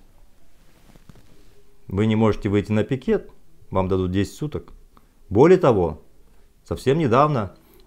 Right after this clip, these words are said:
группа гражданских активистов просто от дома в Талапкере, это недалеко от Астаны, три километра приблизительно прошла до могилы Дулата Гадила,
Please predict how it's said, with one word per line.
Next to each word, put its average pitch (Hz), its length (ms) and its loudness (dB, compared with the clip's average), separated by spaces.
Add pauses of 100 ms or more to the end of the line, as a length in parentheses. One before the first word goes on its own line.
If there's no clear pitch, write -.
группа 131 320 0
гражданских 117 600 0
активистов 123 560 -4 (720)
просто 143 600 0 (720)
от 123 440 2
дома 107 680 2 (200)
в - 40 -20
Талапкере, 107 760 0 (260)
это - 200 -6
недалеко 107 360 -2
от 101 120 -2
Астаны, 98 520 -2 (1040)
три 165 100 0
километра 123 500 0
приблизительно 107 460 -4
прошла 110 560 -2 (400)
до 113 220 2
могилы 107 480 0
Дулата 101 400 0
Гадила, 131 560 0